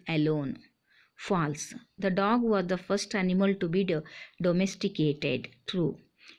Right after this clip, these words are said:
Every city in Indus Valley had a great bath. False. The globe is the model of satellite. False.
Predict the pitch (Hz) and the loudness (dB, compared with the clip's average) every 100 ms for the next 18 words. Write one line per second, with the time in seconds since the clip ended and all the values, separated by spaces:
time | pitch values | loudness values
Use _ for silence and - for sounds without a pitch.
0 | _ 202 190 190 208 233 262 254 - 208 | _ -2 0 0 2 2 2 0 -4 0
1 | 214 208 196 180 180 196 202 - 170 175 | 2 4 4 4 4 2 0 -2 0 0
2 | 170 160 156 170 226 247 175 170 170 160 | 0 0 0 0 2 2 2 2 2 0
3 | 156 151 127 - - 170 143 131 - - | -2 -2 -2 -8 -4 0 0 -2 -8 -14
4 | - - - - - 185 180 208 254 220 | -16 -20 -20 -14 -4 -2 4 6 6 6
5 | 208 180 196 170 165 180 175 170 - 170 | 2 4 2 2 2 0 0 -2 -4 -6
6 | 160 151 147 143 - - 135 120 - - | -4 -2 -2 -4 -8 -6 -4 -4 -8 -12